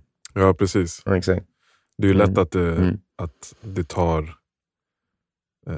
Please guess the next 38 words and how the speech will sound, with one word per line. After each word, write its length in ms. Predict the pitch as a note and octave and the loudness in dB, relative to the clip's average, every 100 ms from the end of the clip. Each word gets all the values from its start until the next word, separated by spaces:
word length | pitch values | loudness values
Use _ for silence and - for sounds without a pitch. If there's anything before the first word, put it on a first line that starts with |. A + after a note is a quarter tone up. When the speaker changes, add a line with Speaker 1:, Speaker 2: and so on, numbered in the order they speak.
| - | -2
Speaker 1:
eller 140 | F#2 | 0
det 80 | F#2 | 2
får 140 | G2+ | 4
du 100 | G2 F2+ | 4 4
ju 60 | |
göra 220 | E2 E2+ | 2 0
i 40 | F2 | 0
början, 440 | D#2+ D#2+ F#2 E2 | 0 0 0 -2
att 120 | E2 | -6
det 80 | D#2 | -10
tar 220 | D#2 E2 | -8 -6
mycket 360 | D#2 D#2+ - D2+ | -6 -8 -8 -8
tid 280 | - E2 C#2+ | -6 -6 -6
att, 260 | C2 - | -12 -10
att 120 | E2 D2+ | -12 -8
komma 220 | E2+ E2 | -4 -4
igång, 260 | D#2+ E2 | -2 -4
som 140 | D2+ E2 | -4 -8
du 80 | D#2+ | -6
säger, 320 | F2 D#2 D2 | -2 -2 -4
att, 200 | D#2+ - - _ | -10 -14 -20 _
eh, 60 | - | -10
vänja 460 | E2 E2+ F2 D#2+ E2 | -8 -2 -2 -2 -4
sig 160 | E2 | -4
med 120 | E2 | -8
formatet 640 | - E2+ E2 D#2+ - E2 - | -8 -6 -4 -4 -4 -8 -8
och, 280 | - C2+ D#2 _ _ _ _ _ - | -10 -10 -10 _ _ _ _ _ -12
eh, 360 | D#2+ D#2 D2 C#2+ C#2 C#2+ - D2 - | -8 -6 -6 -8 -12 -14 -16 -16 -16
förberedelserna 760 | B1+ F2 D2+ D#2 D#2+ D#2+ D#2 D2+ | -6 -2 -2 0 -2 -2 -6 -8
så, 200 | - D2+ - | -8 -12 -8
eh, 80 | F#2 | -6
förbereden-, 640 | - F2+ D#2+ D#2+ D#2+ D#2+ D#2 _ _ - | 0 0 0 -4 -4 -8 -10 _ _ -14
förbereda 720 | - A#2 E2+ F2+ F#2 G#2 A2+ | 0 2 2 0 0 2 2
sig 260 | A2+ F2 D#2+ | -2 -4 -8
inför 460 | - A#2+ - E2 D2+ _ _ _ | -8 -8 -8 -10 -10 _ _ _
varje 240 | F#2+ D#2+ E2 | -6 -6 -6
avsnitt. 340 | D#2+ F2 E2+ | -8 -10 -6
Men 240 | F2+ E2+ | -4 -4